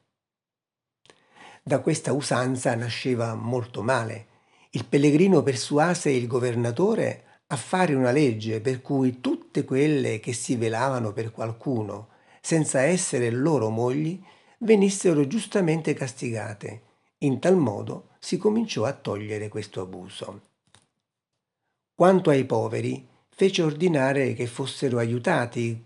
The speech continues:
ordinariamente dalla pubblica amministrazione. Fece anche in modo che si suonasse l'Ave, l'Ave Maria tre volte al giorno, e cioè al mattino, a mezzogiorno e alla sera,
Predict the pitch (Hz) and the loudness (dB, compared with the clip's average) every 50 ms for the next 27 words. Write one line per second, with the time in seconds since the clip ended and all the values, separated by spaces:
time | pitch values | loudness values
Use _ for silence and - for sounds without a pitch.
0 | _ _ _ - 143 127 120 117 127 120 120 117 120 139 147 131 123 123 135 147 | _ _ _ -2 0 0 0 -2 -2 0 0 0 2 2 2 2 2 2 2 0
1 | 147 147 - 127 117 113 113 113 107 - 139 123 110 107 117 117 110 110 110 110 | 0 -2 -2 -2 -2 -2 -4 -4 -4 -4 -4 -4 -2 -4 -6 -6 -6 -6 -6 -6
2 | 113 110 107 104 - - - 110 107 - - - - 101 92 98 98 98 104 107 | -6 -6 -8 -10 -10 -10 -10 -12 -12 -12 -14 -14 -12 -12 -12 -12 -12 -14 -16 -18
3 | - _ _ - - - _ _ _ _ _ _ - - _ _ - 170 156 - | -20 _ _ -20 -20 -20 _ _ _ _ _ _ -20 -20 _ _ 0 2 4 4
4 | 170 165 175 160 175 170 160 156 156 165 180 175 156 151 123 143 143 123 - - | 4 4 4 4 2 2 4 4 6 6 4 4 4 2 2 2 0 0 -2 -4
5 | - 135 - - 139 131 127 127 131 135 - - 135 123 117 113 110 113 113 120 | -6 -6 -4 -4 -4 -2 -2 -2 -4 -4 -4 -4 -4 -2 -2 -2 -2 -4 -4 -4
6 | - 127 127 123 117 120 113 117 117 120 175 202 202 160 127 117 - 135 123 110 | -2 -2 -2 0 0 0 0 0 0 0 2 2 2 2 0 -2 -4 -4 -4 -2
7 | 110 117 123 120 113 117 - 107 107 117 127 165 165 147 127 117 123 120 117 117 | -2 -2 -2 -2 -4 -6 -6 -6 -6 -4 0 2 2 2 2 2 -2 -4 -4 -4
8 | - 139 131 127 127 123 123 - - - - - - 131 120 120 120 120 117 - | -2 0 0 0 0 0 -4 -8 -14 -20 -16 -8 -6 -4 -4 -2 -4 -6 -6 -6
9 | - - 190 208 214 190 160 127 120 113 113 104 - 120 117 113 113 147 180 185 | -2 0 0 2 2 2 0 0 0 -2 -2 -2 -4 -4 -4 -2 0 2 2 2
10 | 180 165 143 127 120 117 113 117 113 - - 131 120 117 113 117 127 143 151 | 2 2 2 0 0 -2 -4 -6 -6 -2 0 0 0 0 -2 -4 -6 -10 -12